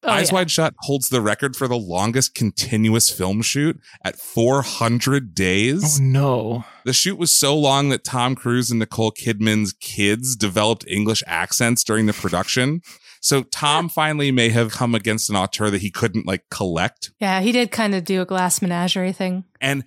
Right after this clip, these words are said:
Speaker 2: Tom, who his whole thing is like, "I wanna be like Paul Newman. I wanna charm
Speaker 1: Yeah.
Speaker 2: the pants off of these old,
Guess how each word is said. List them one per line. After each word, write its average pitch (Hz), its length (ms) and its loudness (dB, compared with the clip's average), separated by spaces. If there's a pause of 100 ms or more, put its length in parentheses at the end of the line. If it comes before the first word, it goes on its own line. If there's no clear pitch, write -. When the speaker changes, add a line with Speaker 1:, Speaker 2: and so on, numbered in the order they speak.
(200)
Speaker 2:
Tom, 175 440 0
who 151 260 4
his 123 240 0
whole 139 220 0
thing 156 240 0
is 123 120 0
like, 117 240 -2
"I 113 120 2
wanna 131 160 4
be 127 100 2
like 123 160 2
Paul 117 240 0
Newman. 107 340 0
I 104 140 0
wanna 113 200 2
charm 113 280 -2
Speaker 1:
Yeah. 110 60 -2
Speaker 2:
the 107 80 -2
pants 104 340 -2
off 104 220 0
of 98 60 -4
these 101 200 2
old, 98 300 2